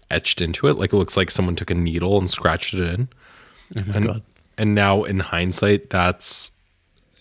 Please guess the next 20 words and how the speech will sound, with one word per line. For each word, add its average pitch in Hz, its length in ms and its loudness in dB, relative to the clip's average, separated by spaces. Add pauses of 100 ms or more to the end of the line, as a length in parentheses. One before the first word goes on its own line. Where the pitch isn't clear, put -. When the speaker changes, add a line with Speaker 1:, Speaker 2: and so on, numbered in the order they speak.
(100)
Speaker 1:
you 113 100 0
know, 87 140 2
someone, 92 420 2
when 98 140 2
the 92 60 4
brick 92 280 2
was 90 160 4
being 87 220 2
made, 85 260 -2
they 95 120 -2
did 98 180 -2
that, 110 240 0
not 85 380 -2
when 87 160 -2
the 85 80 0
bu-, 80 180 -2
house - 300 -2
was 87 80 -6
being 90 160 0
constructed. 104 540 0